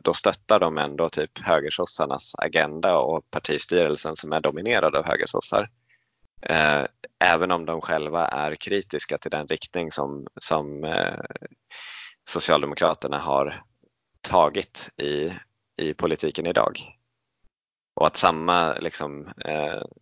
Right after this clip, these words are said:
sak skulle gälla för, för kyrkan.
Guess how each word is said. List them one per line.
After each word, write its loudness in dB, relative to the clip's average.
sak 4
skulle -2
gälla 2
för, -2
för 2
kyrkan. -4